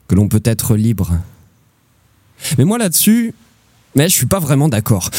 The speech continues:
Je me sens jamais plus libre que quand je fais pas d'efforts. Je suis fatigué de ces gens qui me traitent de glandeur juste parce que mes principes sont différents des leurs.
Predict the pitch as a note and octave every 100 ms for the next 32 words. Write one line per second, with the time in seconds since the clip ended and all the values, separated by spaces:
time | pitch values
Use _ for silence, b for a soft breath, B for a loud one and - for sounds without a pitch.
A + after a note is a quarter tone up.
0 | B - D3+ D#3 E3 A#3 C#4+ - E3 D#3
1 | G3 - C3 B2 C#3+ G#3 - G2+ - C#3
2 | A#2 - G#2 F2+ - B - D3+ B3+ A#3
3 | F#3 C4+ - D#3 D#3+ A3+ - A#2+ - G3
4 | F3+ C3 A#2+ C3+ F3+ C#3 F#3 F#3 A3+ C4+
5 | - - F#3+ F3 - D3 C#3+ - - -
6 | C3+ A2+ G2+ E3 C3+ A#2+ F#3 A#2+ A2+ D#3
7 | D#3 -